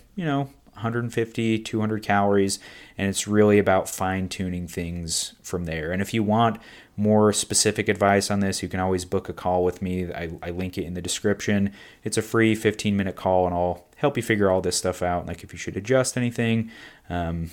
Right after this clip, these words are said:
I'm, I'm more than happy to do that. So from there, it's just fine-tuning. And then the, the next step is really determining the right macros for you. And at the end of the day,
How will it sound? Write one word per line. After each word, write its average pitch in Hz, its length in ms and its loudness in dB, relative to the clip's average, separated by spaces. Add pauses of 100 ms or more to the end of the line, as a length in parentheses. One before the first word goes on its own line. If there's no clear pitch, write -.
(160)
I'm, 85 300 -6
I'm 85 120 -8
more 85 180 -4
than 82 100 -6
happy 82 280 -8
to 85 100 -6
do 80 140 -6
that. 78 340 -8
So 90 360 0 (440)
from 123 140 2
there, 123 180 10
it's 117 100 0
just - 260 0
fine-tuning. 104 800 2 (200)
And 98 180 -4
then 98 380 0 (260)
the, 101 320 4
the 101 60 0
next 120 240 2
step 147 220 4
is 107 120 -2
really 107 520 4 (420)
determining 107 800 2
the 90 120 -8
right 95 500 2 (160)
macros 127 640 0
for 135 160 -2
you. 143 340 2 (240)
And 95 320 -2
at 107 140 -4
the 127 140 -4
end 156 120 0
of 151 60 -2
the 143 80 2
day, 104 420 4